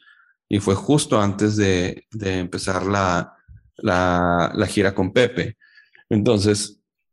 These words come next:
pues, obviamente el proyecto de Pepe es el proyecto más grande en el que yo he participado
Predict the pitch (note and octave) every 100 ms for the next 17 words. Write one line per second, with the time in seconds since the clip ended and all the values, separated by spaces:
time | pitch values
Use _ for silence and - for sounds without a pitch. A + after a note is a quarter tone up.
0 | _ _ _ _ _ - A2 A#2+ A#2+ C#3+
1 | C3+ - C3 A2+ A2 G#2 B2 B2 A#2 A2
2 | - A2 G#2 - G2 G#2 G#2 G2 - G#2
3 | G#2 G2+ G2 G2+ G2 G2 F#2 F#2 F#2 F2+
4 | E2+ - _ - - G2 G2+ G#2 - A#2+
5 | G2 G2 C3